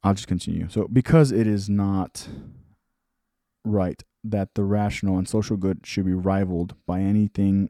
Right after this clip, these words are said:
of a different order, for example, the praise of the many or power or wealth or the enjoyment of pleasure. All these things may seem to suit for a little while, but they can suddenly take control and carry you away.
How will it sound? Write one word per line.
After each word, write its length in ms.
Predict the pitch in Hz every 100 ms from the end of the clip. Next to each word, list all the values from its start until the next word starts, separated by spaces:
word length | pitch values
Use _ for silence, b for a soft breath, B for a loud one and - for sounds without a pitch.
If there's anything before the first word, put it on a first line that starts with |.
| _
of 180 | 95 95
a 100 | 92
different 300 | 90 98 -
order, 320 | 110 135 113 113 - _ -
for 220 | 107 101
example, 540 | 98 101 101 95 - _ _ _ -
the 140 | -
praise 400 | - 117 104 104
of 280 | 92 101 - -
the 200 | 107 101
many 400 | 101 117 107 104
or 180 | 85 92
power 420 | - 95 95 92
or 180 | 87 98
wealth 440 | 95 92 95 - _ -
or 240 | 104 -
the 120 | 95
enjoyment 420 | 98 95 98 95 87
of 120 | -
pleasure. 400 | - 95 80 53 _ b b b b
All 240 | 117 135
these 200 | 127 104
things 260 | - 104 95
may 120 | 95
seem 540 | - 110 107 104 95 -
to 120 | -
suit 340 | - - 160 -
for 240 | - 101
a 40 | 98
little 300 | 113 139 92
while, 260 | 73 - B B B B B _ -
but 340 | 110 120 104
they 180 | 101 101
can 260 | - 98 -
suddenly 540 | - - 135 123 104
take 180 | - 101
control 320 | 101 - 104
and 180 | 98 95
carry 300 | - 113 104
you 180 | 98 82
away. 380 | 90 90 71